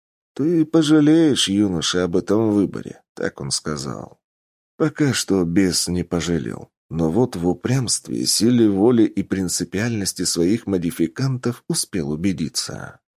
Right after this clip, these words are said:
И все же доберы были его питомцами, а Тапку нужен был свой, и он его получил. Так что бес просто сидел и смотрел, как преображает его друга,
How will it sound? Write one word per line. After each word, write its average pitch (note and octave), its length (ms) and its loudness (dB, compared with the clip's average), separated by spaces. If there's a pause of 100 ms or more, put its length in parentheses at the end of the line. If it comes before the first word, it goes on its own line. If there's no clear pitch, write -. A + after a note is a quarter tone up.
(460)
И E2+ 140 4
все C3 240 2
же F3 160 4
доберы C#3 580 6
были C3+ 300 4
его A2+ 420 2
питомцами, - 960 -6
а B1 120 -6
Тапку G#2 360 -2
нужен A2+ 480 2
был A2+ 180 4
свой, C3+ 460 2
и D#3+ 220 -2
он A#2 160 -2
его G2+ 280 2
получил. F#2+ 800 -2 (200)
Так - 220 -4
что - 240 0
бес C3 360 2
просто C#3 500 -2
сидел A#2 580 0
и E2+ 60 0
смотрел, F2+ 640 -2
как D#3+ 280 -2
преображает A#2+ 800 0
его G2+ 280 2
друга, G#2+ 600 -2